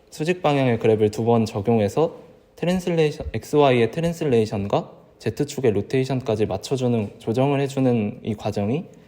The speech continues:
쓰리 엑시스 캘리브레이션 과정입니다. 어, 이-, 이해를 위해서 이 영상을 가져왔는데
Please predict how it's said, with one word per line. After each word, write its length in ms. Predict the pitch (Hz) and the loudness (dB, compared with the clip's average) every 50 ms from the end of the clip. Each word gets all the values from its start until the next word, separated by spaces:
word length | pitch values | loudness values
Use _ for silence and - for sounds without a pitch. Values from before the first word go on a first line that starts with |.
| _ _ _ | _ _ _
쓰리 260 | - - 170 170 165 | -4 -2 2 2 2
엑시스 480 | 117 - - - 160 - - 143 143 143 | 2 0 -2 -6 -6 -4 2 2 2 2
캘리브레이션 680 | 143 160 147 156 156 147 143 123 120 120 143 143 147 | 2 -2 -2 -2 -2 0 0 0 0 0 -2 -4 -4
과정입니다. 600 | 139 - 98 - 107 104 98 90 - - - - - _ _ _ _ _ _ _ _ _ _ _ _ _ _ _ _ _ _ _ _ _ _ _ _ _ _ _ _ _ _ _ _ _ _ _ _ _ _ _ _ _ _ _ _ _ _ _ _ | -4 -6 -6 -4 -2 -2 -2 -4 -6 -10 -14 -16 -20 _ _ _ _ _ _ _ _ _ _ _ _ _ _ _ _ _ _ _ _ _ _ _ _ _ _ _ _ _ _ _ _ _ _ _ _ _ _ _ _ _ _ _ _ _ _ _ _
어, 500 | - 107 101 104 101 104 104 104 98 95 - - - - - | -6 -2 0 0 0 0 0 0 -2 -4 -6 -10 -20 -18 -20
이-, 80 | - - | -18 -4
이해를 600 | - 120 131 139 151 147 143 135 131 120 117 107 98 | 0 4 6 6 8 8 6 6 6 4 2 2 2
위해서 600 | 104 107 110 107 107 - 107 104 98 95 95 92 | 4 6 6 4 4 2 0 0 0 -2 -2 -4
이 260 | 92 92 92 95 - - _ _ _ _ _ _ _ _ _ _ _ _ _ - | -4 -6 -6 -8 -10 -16 _ _ _ _ _ _ _ _ _ _ _ _ _ -4
영상을 520 | 117 113 113 113 131 131 127 123 113 107 104 | -2 -2 -2 0 -2 0 0 0 -2 -2 -4
가져왔는데 800 | - 117 107 - 113 107 101 101 98 95 95 98 104 95 - | -6 -8 -6 -2 -2 -2 -2 -2 -4 -4 -6 -6 -6 -6 -8